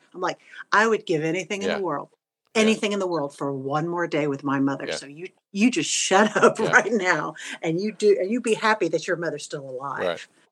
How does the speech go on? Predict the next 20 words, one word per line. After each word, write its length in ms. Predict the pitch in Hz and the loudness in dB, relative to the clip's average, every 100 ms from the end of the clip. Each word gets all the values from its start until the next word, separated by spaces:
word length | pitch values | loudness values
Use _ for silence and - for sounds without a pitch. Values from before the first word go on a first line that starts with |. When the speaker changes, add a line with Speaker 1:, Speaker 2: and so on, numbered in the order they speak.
| _ _ _ - | _ _ _ -4
Speaker 2:
So 160 | - 107 | 2 4
the 100 | 101 | 2
tech 360 | - 117 - | 2 2 2
tip 240 | - 98 - | 2 0 2
I 100 | 92 | 2
have 180 | 90 80 | 2 0
for 120 | 90 | 0
this 240 | 87 - | 0 0
week, 200 | 90 85 | 0 0
just 220 | - 85 | -2 -4
the 80 | - | -4
tip, 400 | - 90 82 - | -4 -2 -2 -4
just 240 | 90 90 - | -6 -6 -6
a 40 | |
tech 360 | 85 - 85 - | -8 -6 -6 -6
tip, 300 | - 90 - _ - _ _ - _ _ _ _ _ - | -2 -2 -2 _ -20 _ _ -20 _ _ _ _ _ -12
it 100 | - | -4
actually 420 | 110 - - 95 | -4 -2 -2 -2
comes 320 | - 101 90 | -2 -4 -4
from 380 | - 92 87 | -4 -2 -2